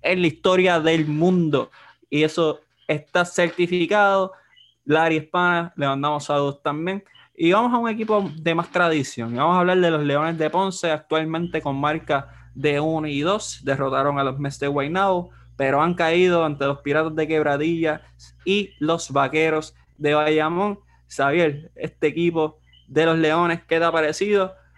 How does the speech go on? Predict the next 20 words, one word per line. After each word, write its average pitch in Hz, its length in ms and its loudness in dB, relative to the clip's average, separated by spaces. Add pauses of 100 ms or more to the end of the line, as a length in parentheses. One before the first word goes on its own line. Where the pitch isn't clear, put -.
(220)
Ya, - 340 -2
bueno, 165 360 0
tú 175 120 4
jugaste 214 260 4
en 180 100 -2
Ponce, 160 380 0
así 117 160 -4
que 160 60 2
ya 170 100 2
tú 170 80 -2
sabes 175 280 2
la 165 160 4
presión 160 340 -2
y - 20 -2
el 160 80 -6
calentón 156 420 -2
que 156 80 -2
es 156 60 2
jugar 156 260 2
allá. 165 400 0